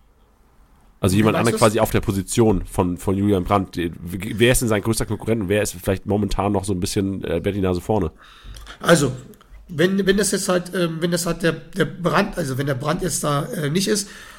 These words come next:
Speaker 2: würde ich halt eigentlich, also würde ich halt der, ähm, den Guerrero auf die Acht tun, falls der Raum kommt. Weißt du, mit Reus und Guerrero.
Speaker 1: Boah, das wär so sexy.
Speaker 2: Mm, Reus, Guerrero auf der Acht, auf der Sechs Bellingham. Ähm,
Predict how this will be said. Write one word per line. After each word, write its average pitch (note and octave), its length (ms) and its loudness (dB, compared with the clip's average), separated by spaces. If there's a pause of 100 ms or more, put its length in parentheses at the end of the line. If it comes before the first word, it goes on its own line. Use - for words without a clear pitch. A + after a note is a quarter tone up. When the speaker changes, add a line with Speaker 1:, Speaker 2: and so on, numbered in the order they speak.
(120)
Speaker 2:
würde E3 220 4
ich G3 120 2
halt E3 200 -2
eigentlich, E3+ 560 0
also C#3 240 0 (680)
würde E3 240 2
ich - 120 -2
halt D#3+ 200 -2
der, D3+ 320 0
ähm, C#3 360 0
den C#3+ 120 -2
Guerrero D#3 360 2
auf D3 120 -6
die - 140 -6
Acht B2+ 160 -8
tun, C#3 260 -4
falls D#3 300 -2
der D3+ 120 0
Raum D3 260 -2
kommt. B2+ 320 -8 (760)
Weißt D#3+ 220 2
du, F3 60 2
mit D3 200 -2
Reus E3+ 240 4
und D#3 100 -4
Guerrero. D#3+ 440 0
Speaker 1:
Boah, D#2+ 220 0
das - 100 -6
wär F2 100 0
so E2 100 -2
sexy. E2 440 -4 (420)
Speaker 2:
Mm, F3+ 340 -2
Reus, F#3 320 4
Guerrero F3 320 0
auf F3 140 0
der - 160 -6
Acht, G3 420 -2 (100)
auf E3+ 160 -4
der E3+ 100 0
Sechs F3 340 -2
Bellingham. G3+ 580 0 (480)
Ähm, D#3 340 2